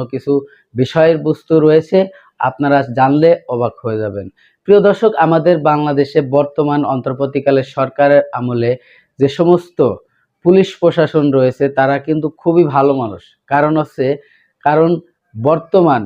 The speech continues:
ছিনতাই, রাহাজানি, চুরি বেড়ে গেছে, অতিরিক্ত ডাকাতি, চুরি, ছিনতাই বেড়ে গেছে। আর সেই সময় বাংলাদেশের পুলিশ প্রশাসন ট্যাকেল দে-, দিতে না পারার কারণে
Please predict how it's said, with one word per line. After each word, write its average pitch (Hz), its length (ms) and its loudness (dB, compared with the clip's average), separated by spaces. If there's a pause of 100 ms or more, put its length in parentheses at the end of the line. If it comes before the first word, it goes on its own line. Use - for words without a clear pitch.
(200)
ছিনতাই, 165 480 0
রাহাজানি, 156 540 0
চুরি 156 360 -2 (540)
বেড়ে 151 420 2
গেছে, 117 300 -4 (760)
অতিরিক্ত 214 540 0 (540)
ডাকাতি, 156 480 -2 (140)
চুরি, 151 280 -2
ছিনতাই 147 440 -2
বেড়ে 120 300 -2
গেছে। 101 300 -10 (480)
আর 117 140 -2 (100)
সেই 170 220 2
সময় 190 400 0 (100)
বাংলাদেশের 147 640 -2
পুলিশ 160 400 0
প্রশাসন 165 540 -2
ট্যাকেল 160 380 -2 (120)
দে-, 160 300 0
দিতে 147 240 0 (120)
না 147 180 -2
পারার 165 320 0
কারণে 123 380 -6